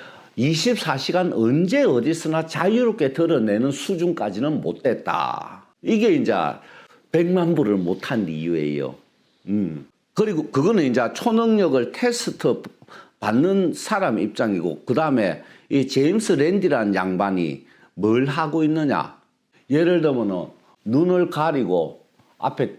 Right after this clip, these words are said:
글을 쭉 읽어. 그런데 이, 이 양반이 그 순간에 이 양반의 영혼이 이 사람 눈을 가려버리는 거야. 영혼의 눈까지. 이거는 말씀드리면 안 되는데, 이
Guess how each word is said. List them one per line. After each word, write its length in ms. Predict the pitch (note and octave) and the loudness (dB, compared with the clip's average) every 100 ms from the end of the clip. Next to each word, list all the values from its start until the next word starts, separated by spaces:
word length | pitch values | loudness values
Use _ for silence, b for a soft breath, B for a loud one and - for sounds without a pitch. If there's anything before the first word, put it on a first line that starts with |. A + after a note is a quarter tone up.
| - | -8
글을 380 | - D#3 E3+ D#3 | 0 2 2 0
쭉 640 | B2 A2+ G#2+ G#2+ G#2+ G#2+ G#2+ | 0 0 0 0 -2 -2 -4
읽어. 480 | C3+ A#2 E2 C#2+ C#2+ - _ _ _ _ _ | -2 -2 -2 -6 -6 -14 _ _ _ _ _
그런데 580 | F#3+ F#3+ C#3+ G#3 - - F#3+ | 0 2 2 0 -2 -4 -2
이, 80 | |
이 300 | F3+ G3 G3+ | 0 2 2
양반이 480 | D#3+ A2+ A#2+ A2 - | 2 0 0 0 -2
그 160 | - E3+ | -2 -2
순간에 420 | D#3+ A2 G2+ F2 | 0 -2 0 0
이 240 | - F#3+ | 0 0
양반의 540 | F3 D3+ D3 C3+ G2+ F#2+ | 0 0 0 2 0 2
영혼이 760 | A#2 B2 F#3+ E3 E2+ - - _ b b | 0 0 -2 -2 -2 -6 -18 _ b b
이 80 | G#3 | -2
사람 440 | G3+ A3 F3 B2 | 0 0 2 4
눈을 300 | C#3 F#3 D3+ | 4 4 0
가려버리는 720 | - F3+ G3+ - - C#2 C2+ - | 0 0 0 0 -4 -12 -14 -16
거야. 180 | C2+ - - - | -20 -20 -20 -4
영혼의 440 | A2 C#3 D3+ D#3+ F#2 | 0 2 2 2 0
눈까지. 540 | D2+ - - - - _ _ _ _ _ | -4 -12 -20 -20 -20 _ _ _ _ _
이거는 400 | - D#3+ F#3+ B2+ | -2 2 2 2
말씀드리면 680 | E2 F#2+ C#3+ D3+ E3 E3+ - | 2 0 0 -2 0 0 -2
안 140 | E2 F2+ | -4 -2
되는데, 580 | C3+ C#3 F2+ D#2 D2+ - - - | -2 -2 -2 -2 -4 -8 -16 -6
이 320 | G2 D#2+ | -4 -4